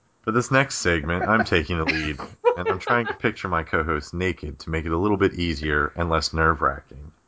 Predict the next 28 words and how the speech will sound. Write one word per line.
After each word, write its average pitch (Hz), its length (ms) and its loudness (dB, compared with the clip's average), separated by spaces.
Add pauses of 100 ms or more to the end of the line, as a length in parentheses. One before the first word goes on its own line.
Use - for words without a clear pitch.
(340)
Um, 80 260 0
what 90 120 0
we're 101 80 2
gonna 110 180 4
do 98 180 6
is 92 120 4
a - 20 4
little 127 160 6
bit 113 120 6
of 92 100 2
a 85 40 -2
twist - 680 0
on 87 220 2
a 78 60 0
top 82 280 2
ten 78 240 -2
list. - 520 -8 (340)
Um, 73 240 -4
we're - 80 -20
gonna 101 140 -2
take 101 480 -2
the 82 320 -8
Board 117 400 0
Games 110 320 0
for - 180 -2
Me 117 380 0
search 107 420 0
engine 113 420 -2